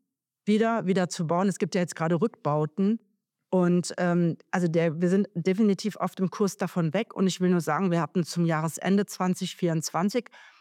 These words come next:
fünfundsechzig Prozent Energie aus erneuerbaren Energien. Das heißt, da das Ziel zu erreichen, das ist gar nicht unrealistisch. Die Frage ist dann wirklich das der Kosten.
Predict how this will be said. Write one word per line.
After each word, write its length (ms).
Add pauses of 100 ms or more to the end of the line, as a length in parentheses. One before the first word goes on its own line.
(140)
fünfundsechzig 720
Prozent 560
Energie 560 (140)
aus 260
erneuerbaren 920 (120)
Energien. 560 (300)
Das 180
heißt, 240
da 140
das 280
Ziel 260
zu 160
erreichen, 720 (440)
das 160
ist 180
gar 180
nicht 200
unrealistisch. 920
Die 120
Frage 300
ist 140
dann 140
wirklich 260
das 200
der 120
Kosten. 640